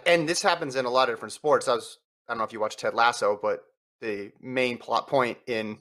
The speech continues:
the first episode of season two was a player getting the yips, um, which I went on YouTube and did a deep dive. And there are a lot of baseball players who all of a sudden just could not throw the ball to the base,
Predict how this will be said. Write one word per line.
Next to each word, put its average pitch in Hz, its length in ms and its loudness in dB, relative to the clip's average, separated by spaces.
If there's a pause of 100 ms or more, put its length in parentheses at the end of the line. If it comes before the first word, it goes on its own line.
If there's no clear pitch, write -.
(160)
the 117 60 -16
first 131 240 2
episode 123 580 4
of 131 80 -8
season 113 260 -6
two 135 220 2
was 104 320 4
a 120 60 -4
player 113 420 4 (400)
getting 120 240 4
the 104 80 -4
yips, - 460 2 (520)
um, 107 360 2
which 135 360 2 (240)
I 120 80 4
went 117 160 4
on 110 80 0
YouTube 113 400 -4
and 104 200 -8
did 127 120 0
a 110 60 0
deep 113 200 -10
dive. 131 400 4 (480)
And 113 340 -2
there 143 380 8
are 110 260 8
a 90 60 4
lot 147 220 6
of - 80 -2
baseball 135 320 4
players 101 580 2
who 113 220 -6
all 120 160 6
of 120 80 6
a - 20 -4
sudden 110 260 0
just 110 160 -10
could 104 160 -8
not 110 300 0
throw 117 140 -4
the 104 60 -8
ball 101 380 -4
to - 80 -20
the - 60 -16
base, - 340 -10